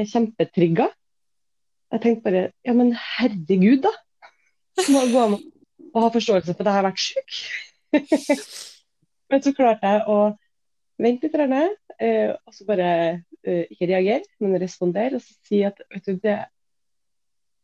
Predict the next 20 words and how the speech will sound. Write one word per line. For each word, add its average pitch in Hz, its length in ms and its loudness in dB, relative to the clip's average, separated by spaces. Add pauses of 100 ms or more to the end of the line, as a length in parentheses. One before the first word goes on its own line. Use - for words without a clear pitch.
(300)
det 208 160 0
her, 202 160 0
eh, 214 300 0
jeg 220 180 -4
kjente 190 240 2
jo 202 80 -2
at 220 80 2
jeg 208 80 0
ble 214 240 2
lei 175 160 4
meg, 214 160 0
for 214 160 -2
jeg, 214 240 0
jeg - 80 -10
er 220 220 4
jo 165 100 0
ikke 214 140 -2
en 214 100 -6
person 208 320 0
som 190 240 2